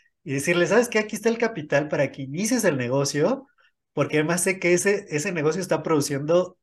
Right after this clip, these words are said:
todo el tiempo, ¿no? O sea, todos los días se están cosechando beneficios, ¿no?'" Entonces,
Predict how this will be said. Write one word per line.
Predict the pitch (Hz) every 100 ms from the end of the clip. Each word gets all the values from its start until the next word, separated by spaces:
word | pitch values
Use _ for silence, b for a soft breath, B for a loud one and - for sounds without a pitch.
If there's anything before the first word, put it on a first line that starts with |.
| _
todo | 170 165
el | 135
tiempo, | 165 180 - 110 -
¿no? | 139
O | 185 -
sea, | - 135 127
todos | 180 185
los | 175 151
días | 175 190 247 - _ _ _ _
se | - 131
están | - 147 147
cosechando | 156 127 - 151 160 160
beneficios, | 127 113 - 147 147 113 - 117
¿no?'" | 117 156
Entonces, | 135 139 139 170 175 170